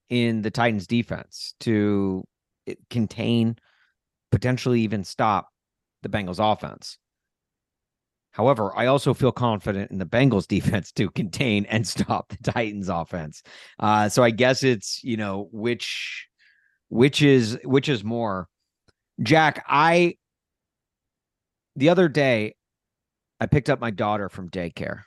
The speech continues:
as I do every day of the week. And while I was walking in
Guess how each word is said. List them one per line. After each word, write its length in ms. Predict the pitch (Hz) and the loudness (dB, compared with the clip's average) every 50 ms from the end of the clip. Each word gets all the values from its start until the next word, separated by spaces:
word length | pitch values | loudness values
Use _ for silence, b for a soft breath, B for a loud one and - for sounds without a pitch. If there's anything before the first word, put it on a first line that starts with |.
| _ _ _ _ _ _ - | _ _ _ _ _ _ -4
as 220 | - 107 117 107 | -2 0 0 2
I 120 | 117 113 | 0 -2
do 420 | 101 - 110 98 95 92 87 85 87 98 - _ _ - | 0 -2 -2 -2 -2 -4 -4 -8 -10 -18 -20 _ _ -8
every 360 | 90 110 101 85 92 90 85 | -6 -6 -6 -6 -8 -10 -10
day 340 | 69 67 62 55 50 - _ _ - | -10 -12 -14 -14 -16 -20 _ _ -10
of 220 | - 95 92 82 | -10 -10 -8 -10
the 100 | 85 87 | -10 -10
week. 340 | 85 80 73 60 60 - - _ - | -10 -10 -10 -12 -16 -18 -20 _ -10
And 640 | - 110 110 110 110 107 107 104 104 101 101 - - _ _ _ _ _ _ _ _ _ _ _ _ _ _ _ _ _ _ _ _ _ _ _ _ _ _ _ _ - | -8 -6 -4 -4 -4 -4 -6 -6 -8 -8 -10 -12 -14 _ _ _ _ _ _ _ _ _ _ _ _ _ _ _ _ _ _ _ _ _ _ _ _ _ _ _ _ -8
while 220 | - 110 123 123 127 | -2 0 0 2 2
I 120 | 123 120 | 0 0
was 140 | 113 107 - | -2 -2 0
walking 520 | 127 127 143 151 170 165 - 165 147 131 | 2 2 4 4 2 2 -2 -4 -2 -2
in 340 | 123 120 113 101 90 87 87 | -2 -2 -2 -4 -6 -8 -12